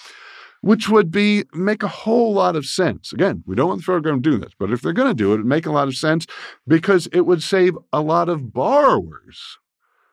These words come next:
the pain of borrowing, going into a program in the hopes they'll be able to finish it, even though the odds are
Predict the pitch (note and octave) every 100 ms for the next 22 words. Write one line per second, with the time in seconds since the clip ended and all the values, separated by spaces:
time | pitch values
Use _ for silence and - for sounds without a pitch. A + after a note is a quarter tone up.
0 | _ _ - A2+ A#2+ - D#3 B2 G2 E2
1 | D#2+ - G#2+ F2 B2 A2 G2 F#2 F2 D#2
2 | D2 _ _ _ _ _ _ _ - -
3 | - E3+ E3+ D#3+ D3 C#3 B2 G#2+ C3+ A#2+
4 | A#2 A2 G#2 F2+ F3 G3+ - - G#2+ F#2+
5 | F#2 E2+ E2 F2+ E2+ D#2+ E2+ - _ -
6 | - _ _ _ - F#3 E3 D#3+ C#3+ C#3+
7 | D#3 B2+ A#2 A2 B2 C3 A2 G#2+